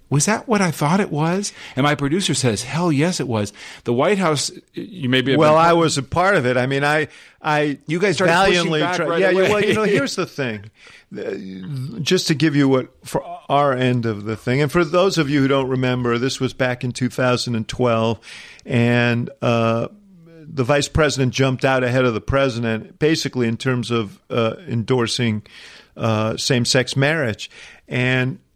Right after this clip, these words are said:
Speaker 2: we, we really were planning on the president. The president was insisting on making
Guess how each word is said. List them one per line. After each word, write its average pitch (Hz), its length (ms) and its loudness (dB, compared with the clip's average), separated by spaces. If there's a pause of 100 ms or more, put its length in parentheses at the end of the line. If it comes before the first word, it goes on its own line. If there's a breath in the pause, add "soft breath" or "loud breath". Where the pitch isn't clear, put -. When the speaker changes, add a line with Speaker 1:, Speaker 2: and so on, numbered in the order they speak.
(240)
Speaker 2:
we, 170 280 -2
we 170 420 0
really 208 360 2
were 160 380 4
planning 147 800 -2
on 123 200 -2
the 120 60 -6
president. 127 580 -2
The 127 80 -4
president 190 360 0
was 139 140 0
insisting 123 840 -2
on 120 240 -2
making 120 540 -2